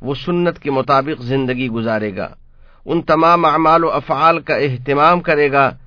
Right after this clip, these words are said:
جو آپ صلی اللہ علیہ وسلم کو پسند تھے، حسن اخلاق کے ذریعے اپنی زندگی کو آراستہ کرے گا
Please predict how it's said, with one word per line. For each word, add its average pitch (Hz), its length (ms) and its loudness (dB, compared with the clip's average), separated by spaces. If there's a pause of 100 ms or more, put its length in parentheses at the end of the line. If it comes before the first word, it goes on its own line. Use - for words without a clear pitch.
(260)
جو 131 120 -2
آپ 147 220 0
صلی 135 200 -4
اللہ 135 340 0
علیہ 131 380 -2
وسلم 135 460 -4
کو 135 180 -10
پسند 127 560 -6
تھے، - 140 -12 (760)
حسن 175 240 -4
اخلاق 170 560 0
کے 175 120 -2
ذریعے 170 420 -2
اپنی 165 260 -2
زندگی 156 440 -4
کو 175 180 -2
آراستہ 147 480 2
کرے 165 380 0
گا 107 180 -4